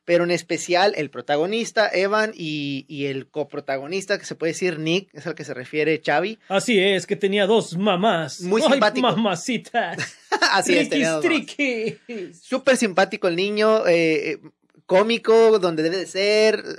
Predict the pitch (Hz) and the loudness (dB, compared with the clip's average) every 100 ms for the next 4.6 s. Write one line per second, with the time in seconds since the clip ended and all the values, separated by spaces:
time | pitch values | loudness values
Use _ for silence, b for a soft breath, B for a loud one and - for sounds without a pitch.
0 | - - 185 202 - - - 240 - 240 | -14 -10 0 0 0 -8 -10 -10 -4 -6
1 | 220 151 - - - 76 113 185 208 - | -6 -10 -12 -10 -14 -14 -4 -2 -2 -6
2 | 165 156 160 160 175 165 160 165 160 165 | -16 -14 -14 -6 -2 -2 -2 -4 -2 0
3 | 175 165 b b - 160 147 135 165 175 | 0 -2 b b -8 -2 -2 0 0 2
4 | 165 160 156 175 214 233 | 2 0 -4 -4 -2 -4